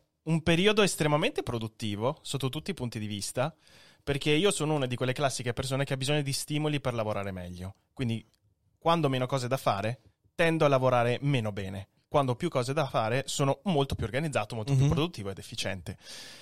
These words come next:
Speaker 1: E in questo momento qui, dove ho le giornate molto più schedulate rispetto, per esempio, ad un anno fa, in questo momento lavoro il triplo, ma mi stanco alla metà.
Speaker 2: Mhm.
Speaker 1: Ed è una cosa che sto vivendo anch'io, di cui...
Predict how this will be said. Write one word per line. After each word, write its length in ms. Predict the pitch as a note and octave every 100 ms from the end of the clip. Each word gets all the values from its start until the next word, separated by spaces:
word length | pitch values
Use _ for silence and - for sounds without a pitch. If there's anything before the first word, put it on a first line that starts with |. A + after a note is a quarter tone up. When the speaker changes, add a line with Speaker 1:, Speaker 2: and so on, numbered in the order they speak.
| - _
Speaker 1:
E 220 | F#3+ G3+
in 100 | F3
questo 260 | E3 B3 B3
momento 340 | D#3+ D#3 D#3
qui, 440 | D3 C#3+ C3 A#2+ A#2
dove 580 | B2 C#3+ D3 C3+ - _
ho 100 | -
le 100 | E3+
giornate 420 | D3 C#3 C#3 C#3+
molto 220 | C#3+ E3 E3
più 100 | A#2+
schedulate 480 | - A#2 B2 A#2
rispetto, 300 | A2+ - B2
per 100 | A#2
esempio, 260 | A2+ A#2 A#2+
ad 60 | A2
un 100 | G#2+
anno 160 | A#2+ G#2+
fa, 360 | - G#2+ B2 - - - -
in 80 | -
questo 220 | C4+ C#4
momento 420 | G#3+ F#3 C#3 B2
lavoro 360 | A#2+ E3 E3+ B2 -
il 160 | D3
triplo, 320 | - D3 C3
ma 80 | F#3
mi 80 | G#3
stanco 300 | - F3+ G3
alla 100 | G#2+
metà. 280 | G#2+ C#3 G2
Speaker 2:
Mhm. 340 | B2+ B2 B2+ C3 -
Speaker 1:
Ed 140 | D3+
è 40 | F#3
una 120 | F#3
cosa 200 | E3 F3
che 100 | D#3+
sto 160 | -
vivendo 340 | C#3+ C3+ C#3+ E3
anch'io, 280 | F3 - G3
di 100 | E3+
cui... 340 | - C#3 B2